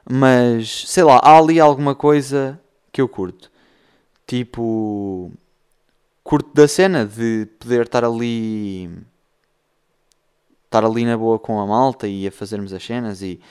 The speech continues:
rir e assim, pá, curto bué disso. E,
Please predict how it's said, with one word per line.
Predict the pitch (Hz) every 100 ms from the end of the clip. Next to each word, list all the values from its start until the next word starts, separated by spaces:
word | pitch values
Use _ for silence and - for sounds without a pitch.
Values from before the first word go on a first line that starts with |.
| - _ _
rir | 87 117 113 110
e | 98 98
assim, | 95 - 113
pá, | 123
curto | 113 131 123
bué | 120
disso. | 107 104 - - _ _ _ _ _ _ _ _ _ _ _ _ _ _ _ _ _ _ -
E, | 127 123 120 117 113 113